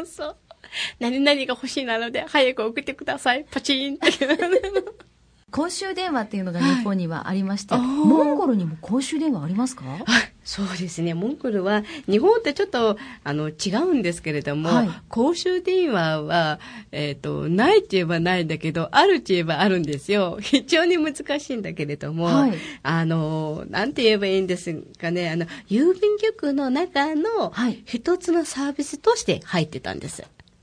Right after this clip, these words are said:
Speaker 2: あ、郵便局で電話のサービスも受けられたってことですか？
Speaker 1: 受けられてたんです。
Speaker 2: え、
Speaker 1: そう。
Speaker 2: どういうシステムなんです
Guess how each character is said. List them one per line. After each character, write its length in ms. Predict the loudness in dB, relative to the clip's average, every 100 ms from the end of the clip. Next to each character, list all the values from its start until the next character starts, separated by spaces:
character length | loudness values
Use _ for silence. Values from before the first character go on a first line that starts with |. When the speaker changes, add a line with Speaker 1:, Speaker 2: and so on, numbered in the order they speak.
| -8
Speaker 2:
あ、 100 | -8 -10 -20 -8 0
郵 60 | 2
便 40 | 4 4 4 2
局 280 | -2 2
で 160 | 4 4
電 280 | 2 2 4
話 100 | 2
の 140 | 0 -4
サ 180 | -2 -2
ー 20 |
ビ 120 | -2
ス 220 | -4 0
も 160 | 2 2
受 140 | 2 2
け 40 |
ら 100 | 2
れ 100 | 2
た 80 | -2
っ 60 | -4
て 80 | -2
こ 80 |
と 80 | 0
で 60 | 2
す 60 |
か？ 20 | 2
Speaker 1:
受 20 |
け 20 |
ら 20 | 0
れ 60 |
て 140 | -6 -8
た 100 | -8
ん 40 |
で 140 | -8
す。 140 | -14 -18 -8 0
Speaker 2:
え、 40 |
Speaker 1:
そ 60 | 2
う。 180 | 2 -2
Speaker 2:
ど 220 | -2 0 2
う 60 |
い 40 | 2
う 60 |
シ 160 | 0 -4
ス 80 | -6
テ 80 | -6
ム 80 |
な 80 | -4
ん 60 |
で 40 |
す 60 | 2